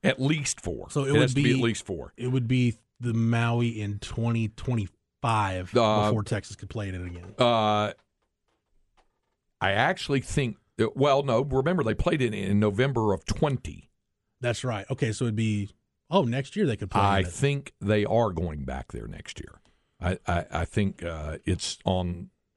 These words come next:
Speaker 1: on the books that they will be in Maui in twenty-four. But w-, there were four games that we had to, uh, bro-, uh, do, uh, remotely, and we were fortunate because just about everybody in the Big Twelve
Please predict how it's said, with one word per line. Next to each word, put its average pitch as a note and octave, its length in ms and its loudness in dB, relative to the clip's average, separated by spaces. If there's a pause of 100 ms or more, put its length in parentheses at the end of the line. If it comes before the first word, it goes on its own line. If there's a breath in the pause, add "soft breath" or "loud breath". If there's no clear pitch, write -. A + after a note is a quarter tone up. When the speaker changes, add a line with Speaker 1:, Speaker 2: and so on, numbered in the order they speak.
(520)
Speaker 1:
on A2+ 220 2
the G2+ 80 0
books G#2 460 0
that F2 160 -6
they G#2+ 100 4
will F#2 160 0
be F2+ 220 0
in E2 80 -2
Maui E2 300 -2
in D2+ 80 -6
twenty-four. D#2+ 580 -2 (340 loud breath)
But C3 220 2
w-, B2 220 2
there C3 100 2
were A#2 100 2
four G#3+ 340 0
games B2 640 -2 (460)
that G#2 240 0
we G#2+ 180 2
had B2 200 2
to, G#2+ 240 2
uh, F#2+ 80 2
bro-, G#2+ 280 2
uh, F#2+ 300 -2 (120)
do, F#2+ 320 2
uh, F2+ 100 2
remotely, F#2+ 560 2
and F#2+ 100 0
we F#3 120 4
were F#3 120 4
fortunate A#2 540 -2
because G2 340 -2
just G2+ 540 -2
about C#3+ 260 2
everybody G#2 540 0
in F#2 80 0
the F2+ 80 0
Big G2 220 0
Twelve D#2+ 520 -2